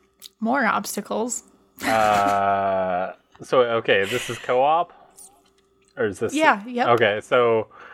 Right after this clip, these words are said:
Speaker 2: so one player's peanut butter, one pla-, player's jelly.
Speaker 1: Mm-hmm.
Speaker 2: Okay. They're, they're on
Speaker 1: Right.
Speaker 2: opposite sides of the kitchen?
Speaker 1: Sure.
Speaker 2: How'd they get there?
Speaker 1: Listen.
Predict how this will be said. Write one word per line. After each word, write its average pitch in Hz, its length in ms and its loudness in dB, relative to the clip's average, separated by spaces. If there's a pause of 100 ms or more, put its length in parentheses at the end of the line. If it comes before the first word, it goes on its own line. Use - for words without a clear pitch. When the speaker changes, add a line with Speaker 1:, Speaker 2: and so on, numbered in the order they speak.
(160)
Speaker 2:
so 143 140 -4
one 143 200 2
player's 139 520 0
peanut 131 340 0
butter, 123 260 4
one 117 160 0
pla-, 117 320 0 (100)
player's 110 380 2
jelly. 107 400 2 (1400)
Speaker 1:
Mm-hmm. 247 200 0 (260)
Speaker 2:
Okay. 90 280 -2 (1600)
They're, 101 300 0
they're 104 200 2
on 104 120 4
Speaker 1:
Right. - 80 -14 (100)
Speaker 2:
opposite 113 420 0
sides 113 300 0
of 113 60 0
the 107 60 0
kitchen? 123 420 -6 (1300)
Speaker 1:
Sure. - 380 -2 (300)
Speaker 2:
How'd 113 160 2
they 117 100 2
get 113 180 0
there? 90 280 -4 (2750)
Speaker 1:
Listen. 208 460 -8